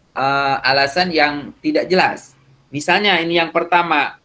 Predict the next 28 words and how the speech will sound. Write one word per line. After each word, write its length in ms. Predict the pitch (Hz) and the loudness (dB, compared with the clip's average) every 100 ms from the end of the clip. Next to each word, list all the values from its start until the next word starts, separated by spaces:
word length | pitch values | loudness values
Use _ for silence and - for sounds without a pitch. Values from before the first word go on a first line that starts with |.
| _ _ | _ _
mutlak 480 | 143 165 170 165 - | -10 0 2 2 -2
X 320 | 160 208 202 | -2 -2 -4
kurang 360 | _ 170 170 170 | _ -2 0 -2
dua 440 | 165 170 190 220 | -2 2 2 2
per, 480 | - 170 175 180 - _ _ _ _ _ _ | -2 2 2 0 -6 _ _ _ _ _ _
eh, 260 | 127 135 139 | 0 0 -2
mutlak, 640 | 139 143 143 - 156 - _ _ _ _ | -4 -8 -4 0 0 -2 _ _ _ _
eh, 240 | 135 135 - _ | -4 -4 -12 _
mutlak 360 | 139 156 190 - | -6 0 0 0
X 160 | 185 - | -6 -2
per 200 | 185 170 | -2 2
dua 320 | 185 226 226 | 2 2 2
per 280 | 202 220 - | 0 0 -2
X 240 | 160 - | -6 -4
kuadrat 320 | 165 165 185 | -2 0 0
tambah 240 | 175 160 160 | 2 0 -2
sembilan. 480 | 156 175 170 151 | -4 2 2 2
Kenapa 280 | 165 180 208 | 0 2 2
jadi 200 | 190 170 | 2 2
begini? 480 | 170 165 175 156 123 | 0 2 2 2 -2
Oh, 200 | 151 180 | 2 2
karena 280 | 165 156 220 | 2 -2 0
ada 120 | 208 | 0
sifat 360 | 190 175 202 208 | -2 -2 0 0
nilai 200 | 175 165 | 0 0
mutlak 360 | 156 156 196 165 | -2 -2 -2 0
nomor 360 | 151 156 175 | -4 -2 0
berapa 240 | 165 160 | 2 4